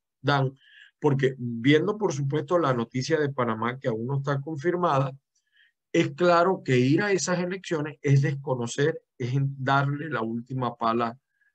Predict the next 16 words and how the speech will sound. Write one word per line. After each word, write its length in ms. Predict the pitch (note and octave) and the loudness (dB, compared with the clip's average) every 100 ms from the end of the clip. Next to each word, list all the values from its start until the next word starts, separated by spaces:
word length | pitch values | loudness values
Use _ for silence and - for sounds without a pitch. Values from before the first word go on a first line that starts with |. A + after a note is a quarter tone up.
| _ - | _ -4
al 220 | C3 C3+ | -2 -2
señor 560 | - G#2+ G#2 G#2 G#2+ G#2 | -4 -6 -6 -8 -8 -6
Juan 400 | G#2+ G2+ G2+ - | -2 -2 -4 -14
Guaidó. 720 | - F#2+ G#2 F#2+ F#2 E2 D#2 - _ _ _ | -16 -8 -6 -6 -10 -12 -14 -16 _ _ _
El 160 | - C#3 | 0 2
Nacional 560 | C#3+ C#3 C#3+ C3 C#3+ C#3+ | 2 2 2 2 0 0
también 440 | D#3 D3 C#3+ C#3 | -2 0 0 0
señala, 680 | C#3 D3+ D3 C#3+ C#3+ D3+ D3+ | -2 -2 0 0 0 0 0
"Gracias 400 | C3 C3+ C#3 D#3+ - | 2 0 -2 -6 -2
por 160 | C3+ | 0
el 160 | B2 A#2+ | 2 0
respaldo 680 | B2 A#2 - C#3 C#3+ D3 C#3+ | -2 -4 -2 2 2 2 0
a 40 | |
los 260 | C3+ A#2+ - | 0 -2 -2
que 120 | A#2+ | 2
huyen". 560 | C#3 F3+ C#3+ C#3+ - | 4 4 4 2 2